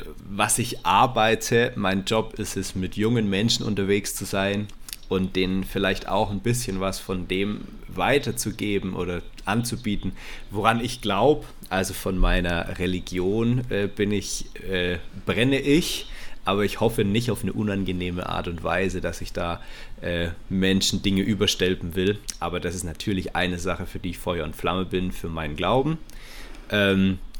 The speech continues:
dann, ich hab's grad schon gesagt, ich stehe übelst auf Game of Thrones. Das ist einfach ein, eine, eine geile Serie, ähm, in der ich mich dann, äh,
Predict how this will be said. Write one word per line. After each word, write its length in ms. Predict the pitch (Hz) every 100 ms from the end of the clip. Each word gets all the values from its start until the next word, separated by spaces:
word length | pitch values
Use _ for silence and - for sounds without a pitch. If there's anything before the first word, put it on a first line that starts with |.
| - - -
dann, 180 | 98
ich 100 | 101
hab's 140 | 92 -
grad 180 | 92 -
schon 140 | 95
gesagt, 280 | 87 95 92
ich 100 | -
stehe 160 | 95
übelst 400 | 95 117 117 107
auf 160 | 101 -
Game 180 | 90 90
of 140 | 82 -
Thrones. 580 | 101 110 123 123 - - 95 -
Das 260 | 90 -
ist 100 | - -
einfach 380 | 95 - 113
ein, 160 | 92 92 - -
eine, 100 | 90
eine 300 | 87 87 92
geile 420 | 87 104 135 147
Serie, 640 | 127 117 123 131 117 117 117 - - - - -
ähm, 520 | 110 110 104 104 101 - -
in 160 | 98
der 160 | 98 107
ich 80 | 107
mich 160 | 104
dann, 320 | - 95 92 95
äh, 220 | 65